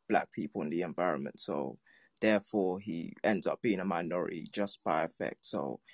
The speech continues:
if the black people feel comfortable to speak to each other in a colloquial manner,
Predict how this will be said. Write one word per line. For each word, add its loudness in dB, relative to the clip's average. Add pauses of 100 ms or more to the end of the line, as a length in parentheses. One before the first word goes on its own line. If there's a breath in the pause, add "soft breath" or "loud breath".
(240)
if 0
the 4
black 2
people -6
feel -4
comfortable -4
to -6
speak -6
to -4
each -8
other -2
in -6
a -8
colloquial -6
manner, -6